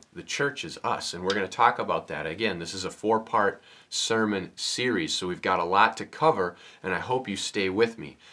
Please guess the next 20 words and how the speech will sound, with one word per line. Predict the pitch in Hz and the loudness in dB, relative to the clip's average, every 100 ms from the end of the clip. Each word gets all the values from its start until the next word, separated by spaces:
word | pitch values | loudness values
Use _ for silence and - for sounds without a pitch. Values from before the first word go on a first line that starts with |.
| - | -8
The | 107 | -4
main | 113 139 147 | 2 2 2
thing | 135 110 123 | 0 -2 2
is, | 147 92 - _ - | 2 0 -2 _ -6
with | 101 - | -6 -4
what | 110 156 - | 2 2 2
you're | 151 104 | -4 -4
doing, | - 123 143 82 76 | -4 -2 -2 -2 -4
are | 95 98 | -4 -4
you | 104 135 160 165 - - - _ | -2 0 0 0 -10 -20 -20 _
simply | - - 139 135 123 117 | -6 -2 0 -2 -4 -4
following | 113 120 117 117 110 107 101 | 0 4 6 6 4 0 -2
traditions | - 104 85 85 117 - 131 131 131 - | -4 -4 -2 2 2 2 -4 -6 -8 -8
and | 90 82 80 | -8 -8 -6
rules | 107 123 101 78 76 - - - - | -2 2 2 0 -4 -10 -14 -20 -2
that | 98 92 | 0 0
were | 85 | -2
invented | 92 80 110 117 131 95 80 76 - _ _ _ _ _ _ - | -4 -4 0 0 0 -2 -2 -4 -12 _ _ _ _ _ _ -2
by | 98 95 | 2 2
humans? | 87 117 113 - - - | 0 -6 -6 -6 -10 -14